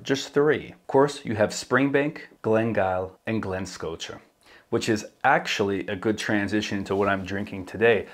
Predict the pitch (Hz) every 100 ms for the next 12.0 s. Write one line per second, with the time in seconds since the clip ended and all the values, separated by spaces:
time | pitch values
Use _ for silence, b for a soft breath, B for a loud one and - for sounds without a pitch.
0 | B - - 113 110 156 151 - 180 170
1 | 104 101 104 107 101 101 - - - 113
2 | 107 98 101 - - 156 160 151 131 104
3 | 104 101 101 98 B B - 101 - 101
4 | 92 92 - - 87 - 101 - B B
5 | B B 120 117 113 110 107 101 92 120
6 | 104 117 - 147 104 98 98 98 95 95
7 | 92 - 110 147 165 123 107 101 - 143
8 | 139 101 95 95 92 - 98 101 104 98
9 | 95 - - 98 90 - 110 - 101 -
10 | 98 98 110 98 107 110 - 101 - 131
11 | 131 104 - B B B - 127 131 135